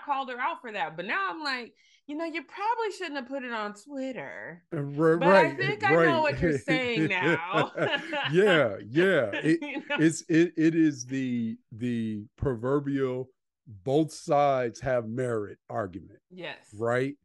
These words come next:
Speaker 1: Mm-hmm.
Speaker 2: And, and, and that, and those are, and typically, I guess you could say that about a lot of different arguments, but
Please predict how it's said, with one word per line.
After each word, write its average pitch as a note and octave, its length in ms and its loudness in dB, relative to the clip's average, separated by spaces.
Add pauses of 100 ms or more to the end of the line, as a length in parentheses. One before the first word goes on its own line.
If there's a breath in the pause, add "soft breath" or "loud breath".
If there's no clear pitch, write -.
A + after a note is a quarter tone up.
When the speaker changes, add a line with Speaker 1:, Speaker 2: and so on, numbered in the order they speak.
(220)
Speaker 1:
Mm-hmm. D#3+ 300 -16
Speaker 2:
And, C3 440 -4
and, B2 360 -4
and A#2+ 200 -8
that, C3 260 0
and B2 220 -6
those D3 440 2
are, B2 320 0 (280)
and D3 120 -6
typically, E3+ 460 2
I C#3 80 2
guess D3 240 -2
you D3+ 60 -6
could C3 120 -8
say C3+ 200 0
that B2 180 0
about G#2 480 -2 (560)
a C3+ 80 0
lot C#3 280 4
of A#2 140 -6
different A2 320 -8
arguments, F#2 460 -12
but G#2+ 360 -2